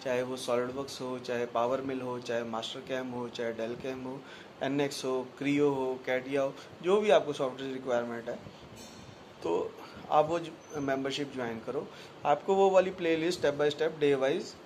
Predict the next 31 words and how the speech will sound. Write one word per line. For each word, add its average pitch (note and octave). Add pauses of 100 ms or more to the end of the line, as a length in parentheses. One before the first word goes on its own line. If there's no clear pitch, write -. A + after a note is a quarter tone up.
(1000)
अ, C#3
share C3+
कर B2
दी A2+
जाएगी। A2 (480)
उसमें G#3+
क्या G#3
होता C#3+
है, F#3+
हम E3+
weekly G3
दो E3
tutorial C#3+
डालते G#2+
हैं, A#2+ (1000)
ठीक G3
है। D3+
जैसे C#3
डे C3+
वन C3
के C#3
लिए, D#3+
फिर D3
उसके -
बाद C3
आप B2+
दो B2+
दिन B2+
practice B2+
करो, D#3+
फिर D3+